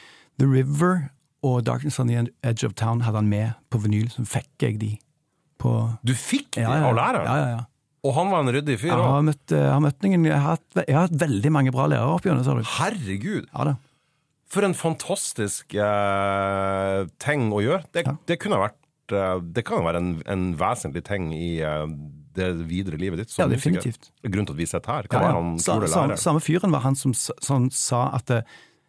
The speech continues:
Speaker 1: til, over sommerferien, så burde du lære deg å spille gitar. Så kan du spille en sang på, og, ja.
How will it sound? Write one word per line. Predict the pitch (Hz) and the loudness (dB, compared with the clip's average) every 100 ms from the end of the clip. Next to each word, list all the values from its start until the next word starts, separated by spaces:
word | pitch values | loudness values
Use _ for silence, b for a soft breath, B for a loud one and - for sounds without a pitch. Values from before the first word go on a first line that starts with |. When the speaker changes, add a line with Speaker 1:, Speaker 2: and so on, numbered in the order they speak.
| B _ | B _
Speaker 1:
til, | - 127 - | -4 -2 0
over | 131 139 | 0 2
sommerferien, | 127 135 175 151 107 | 0 0 2 2 0
så | - 135 | 0 0
burde | 127 - 127 120 | 0 0 0 2
du | 123 | 2
lære | 113 127 | 2 0
deg | 131 | -2
å | |
spille | - 107 | -2 -4
gitar. | 110 156 185 - _ _ _ _ _ _ | -2 -2 -4 -8 _ _ _ _ _ _
Så | - 127 | -4 2
kan | 139 | 2
du | 139 | 2
spille | - 110 104 | 0 -2 0
en | 120 | 0
sang | - 117 123 | 0 0 0
på, | - 107 101 104 _ _ _ _ - | 0 -2 -2 -6 _ _ _ _ -6
og, | 107 | -4
ja. | 113 | -2